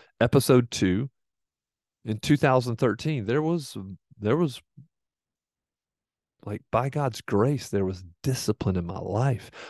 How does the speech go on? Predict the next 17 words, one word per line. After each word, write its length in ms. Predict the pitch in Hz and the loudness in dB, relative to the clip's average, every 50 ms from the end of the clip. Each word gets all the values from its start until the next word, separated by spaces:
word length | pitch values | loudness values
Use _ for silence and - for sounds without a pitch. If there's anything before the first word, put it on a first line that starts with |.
| - - | -6 0
What 240 | 98 101 127 165 | 4 6 6 6
if 100 | - - | 6 4
he 200 | - - - 156 | 0 0 0 2
would 160 | 151 143 139 131 | 4 6 6 6
have 100 | 117 101 | 4 2
just 320 | 107 107 104 - - - - - _ - - | 2 0 0 0 -2 -14 -20 -20 _ -12 -8
let 400 | 92 92 95 104 120 139 143 - _ _ _ _ _ _ _ _ - | -4 -2 0 0 0 0 0 -4 _ _ _ _ _ _ _ _ -2
go 240 | - 113 101 98 92 | 2 2 4 4 2
of 180 | 92 92 - | 0 -4 -8
me 280 | - 92 92 90 104 - _ _ _ - - - - - | -10 -8 -8 -8 -10 -14 _ _ _ -20 -20 -10 -2 2
and 160 | 117 117 107 | 2 4 4
treated 460 | - - - 131 147 165 147 147 127 | 2 2 4 6 6 6 4 2 0
me 200 | 117 110 110 110 - | 0 0 0 0 0
as 220 | - 101 101 - - | 0 0 0 2 0
an 140 | 104 98 - - | -4 -4 -2 2
illegitimate 1040 | 120 131 139 139 135 135 127 123 117 104 113 117 110 107 110 101 98 98 - _ | 4 4 4 4 2 2 2 2 2 2 2 2 2 2 0 -4 -6 -8 -10 _
child, 540 | - - - 98 85 87 - - 107 107 - | -12 -8 -6 -4 -4 -4 -4 -6 -8 -12 -14